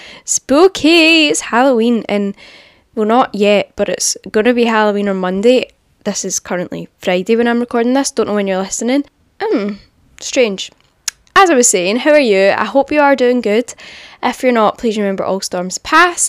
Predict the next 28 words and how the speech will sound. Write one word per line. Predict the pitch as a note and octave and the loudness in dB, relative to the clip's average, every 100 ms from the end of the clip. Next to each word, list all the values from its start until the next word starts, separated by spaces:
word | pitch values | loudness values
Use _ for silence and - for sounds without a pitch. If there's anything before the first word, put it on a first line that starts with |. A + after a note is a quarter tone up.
| - | -4
as | A3 A3 A3+ - _ | -2 -2 -4 -8 _
always. | F#3+ E3+ D#3+ - - - - - - _ | -2 -2 -6 -8 -10 -10 -20 -20 -20 _
So | - F#4+ F#4 | 2 4 6
let's | F#4 F#4 | 4 2
just | - - | 0 0
get | - | 2
on | G#3+ | 2
with | G#3+ | 0
today's | - B3 C4 | -4 -2 -2
podcast | - B3+ B3 A#3+ - | -2 -6 -4 -4 -2
episode, | C4 - F#4 F#4 | -2 -2 -2 2
guys. | F#4 F4+ - - - _ _ _ _ _ _ _ _ _ _ _ - - _ | 4 4 0 -6 -8 _ _ _ _ _ _ _ _ _ _ _ -20 -20 _
So, | - - C4 A3+ G3 | -4 2 4 6 4
like | G#3 C#4+ F#4+ | 4 4 4
I | |
was | G4+ F#4 | 0 2
saying, | C4 A3+ A3 | 0 0 0
today's | - B3+ C#4 F4 - | -4 0 2 2 0
episode | - - - G3+ G3+ | -2 -2 -6 -4 -4
is | - - - | -6 -10 0
all | G3+ A3+ | 2 4
about | C#4 F#3+ F#3+ - - | 2 2 0 -2 0
body | G3+ A3+ C4 | 4 4 4
image, | B3+ A#3+ A#3+ A#3+ A#3+ A#3+ - - - - | 2 2 2 0 0 -2 -10 -12 -20 -16
mental | G3+ G3+ - | -4 -2 -2
health, | F#3+ - B3 C#4 C#4+ D4 C#4+ - - - _ _ | -8 -2 4 6 6 4 2 -10 -20 -20 _ _
disordered | B3+ A3 G#3 G3+ G3 - | -6 -4 -2 -4 -10 -4
eating, | C#4+ - C4 C4 B3+ B3+ B3+ B3 | -2 0 2 2 2 0 0 -4